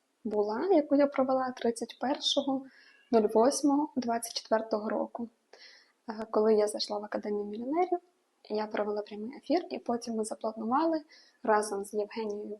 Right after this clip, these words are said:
Буйновою нашу першу розстановку. От. І тоді зібралися ті, хто мали туди попасти, назвала я її «Я беру мільйон». Коли я потрапила в Академію мільйонерів, я знать не знала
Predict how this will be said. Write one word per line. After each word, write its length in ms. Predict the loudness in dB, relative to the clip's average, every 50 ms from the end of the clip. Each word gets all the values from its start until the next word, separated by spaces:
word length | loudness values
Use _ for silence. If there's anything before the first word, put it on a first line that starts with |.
| _
Буйновою 720 | -4 -4 -4 -4 -6 -8 -8 -6 -4 -4 -4 -4 -4 -6 -8 _ _ _ _ _ -20 -20 -20 -20 -20 _ _ _ -20 -18 -16 -16 -16 -18 -18 -20 -20 _ _ _ _ _ _ 2
нашу 500 | 6 6 8 8 6 4 2 2 0 2
першу 340 | 4 4 4 4 2 -2 -2
розстановку. 800 | -2 -4 -4 -4 -2 0 0 0 0 -2 -4 -4 -6 -4 -4 -4 -6 _ _ _ _ _ -18 -16 -16 -16 -16 -18 -20 -20 _ _ _ _
От. 360 | -4 -4 -2 -4 -6 -8 -12 -20 _ _ _ -8
І 280 | -6 -4 -2 -2 0
тоді 320 | 2 0 2 4 6 4 6
зібралися 880 | 6 4 2 2 0 -2 2 4 4 4 4 2 -2 -4 -4 -2 -4 -6 -8 _ _ _ _ _ _ _ _ _ _ _ _ _ _ _ _ _ _ _ _ _ _ -20 -20 _ -20 -20 -6 _
ті, 100 | -2 -2
хто 200 | -2 0 0 0
мали 260 | 2 2 0 0 0
туди 220 | 0 2 2 2
попасти, 640 | 0 0 0 0 2 2 2 0 -2 -4 -4 -2 0
назвала 500 | 2 2 2 4 2 2 2 2 2 0 -2 -6 -8 _
я 200 | -4 -4 -2 -2
її 440 | -2 -2 -2 -2 -2 -4 -4 -4 -4 -6
«Я 240 | -6 -4 -2 -2 -2
беру 280 | 0 0 0 0 0 0
мільйон». 560 | 0 0 -2 -2 -6 -10 -8 -6 -4 -4 -4 -6 _ _ _ _ _ _ -20 -20 -20 _ _ _ _ _ _ _ _ _ _ _ _
Коли 220 | 6 8 8 8
я 100 | 6 6
потрапила 520 | 2 -2 -2 0 0 0 0 2 0 0 0
в 40 |
Академію 420 | 0 -2 -4 -2 -2 -2 -2 -2 -2
мільйонерів, 520 | -4 -4 -4 -2 0 2 4 4 2 2 0
я 180 | -2 -2 -2 -2
знать 320 | 0 -2 -2 -2 -2 -4
не 120 | -4 -4
знала 480 | -2 0 0 0 0 0 -2 -4 -6